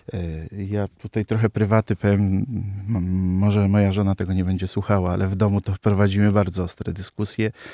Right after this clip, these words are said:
e, i to jest mi zarzucane, że w tę stronę tu A Z S się rozwija, ale, mm, my nie chcemy upowszechniać, e, że tak powiem, siedzenia przed komputerem. Natomiast wyszliśmy z założenia, że jeżeli młodzi ludzie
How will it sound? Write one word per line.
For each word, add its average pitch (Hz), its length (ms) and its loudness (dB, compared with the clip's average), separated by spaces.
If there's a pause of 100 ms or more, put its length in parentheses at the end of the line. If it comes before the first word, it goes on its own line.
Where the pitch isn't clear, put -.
(300)
e, 92 160 -6
i 92 320 -10
to 90 400 -2
jest 92 240 -4
mi 104 80 0
zarzucane, 92 580 -4
że - 220 -16
w - 60 -20
tę 104 140 0
stronę 104 440 -2
tu - 180 -8
A 104 80 -2
Z 107 200 0
S 104 120 0
się 107 160 -2
rozwija, 98 480 0 (480)
ale, 110 400 2 (400)
mm, 95 680 -4
my 117 120 6
nie 123 120 4
chcemy 131 340 2
upowszechniać, - 840 -2 (440)
e, 104 60 -2
że 110 80 0
tak 113 120 -4
powiem, 113 140 0
siedzenia 120 380 2
przed - 220 -4
komputerem. 101 640 -2
Natomiast 98 420 -2
wyszliśmy 107 420 -2
z 98 40 -6
założenia, 104 580 0
że 104 180 0
jeżeli 104 480 2 (640)
młodzi 107 380 2
ludzie 98 460 0